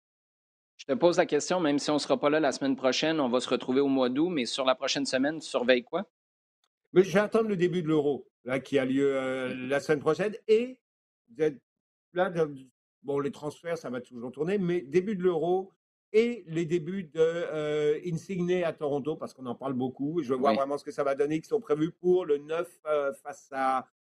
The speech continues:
Speaker 2: San José, je crois. Sachant que, normalement, une semaine plus tard, Toronto vient à Montréal, si je me, si je ne m'abuse.
Speaker 1: Le, le tra-, c'est le treize, hein, si je me, si je me trompe pas, là, je
Speaker 2: Neuf,
Speaker 1: remonte
Speaker 2: si
Speaker 1: à
Speaker 2: je,
Speaker 1: quand
Speaker 2: ou
Speaker 1: Insigne a
Speaker 2: dix-sept,
Speaker 1: été,
Speaker 2: je sais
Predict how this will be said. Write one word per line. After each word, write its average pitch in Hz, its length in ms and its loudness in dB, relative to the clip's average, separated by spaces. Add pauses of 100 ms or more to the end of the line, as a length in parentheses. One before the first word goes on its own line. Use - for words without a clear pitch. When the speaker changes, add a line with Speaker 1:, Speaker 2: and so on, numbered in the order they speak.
(160)
Speaker 2:
San 156 120 -2
José, 127 280 0
je 101 100 -14
crois. - 300 -16 (440)
Sachant 208 360 2
que, 214 420 -2 (140)
normalement, 156 560 -2
une 180 120 -2
semaine 160 320 -8
plus 147 160 -14
tard, 190 440 -4 (560)
Toronto 143 340 -4
vient 143 160 -2
à - 20 -2
Montréal, 107 480 -4 (140)
si 104 80 -20
je 87 80 -20
me, 101 360 -4 (160)
si - 200 -12
je 104 40 -2
ne 104 80 2
m'abuse. 87 500 -6 (360)
Speaker 1:
Le, 117 240 2
le 117 160 0
tra-, - 540 -10
c'est - 180 2
le 120 120 2
treize, 117 500 0
hein, 127 120 -2
si 131 220 -4
je 117 140 0
me, 120 240 2
si 120 180 -6
je 117 80 -2
me 123 80 4
trompe 120 340 0
pas, 151 160 2
là, 127 160 4
je 127 120 4
Speaker 2:
Neuf, 147 100 6
Speaker 1:
remonte 131 280 2
Speaker 2:
si 131 80 -4
Speaker 1:
à 123 40 0
Speaker 2:
je, 117 60 -4
Speaker 1:
quand 131 280 0 (140)
Speaker 2:
ou 135 80 0
Speaker 1:
Insigne 139 320 4
a - 20 2
Speaker 2:
dix-sept, 135 440 4
Speaker 1:
été, 120 320 0
Speaker 2:
je 113 60 0
sais - 80 -14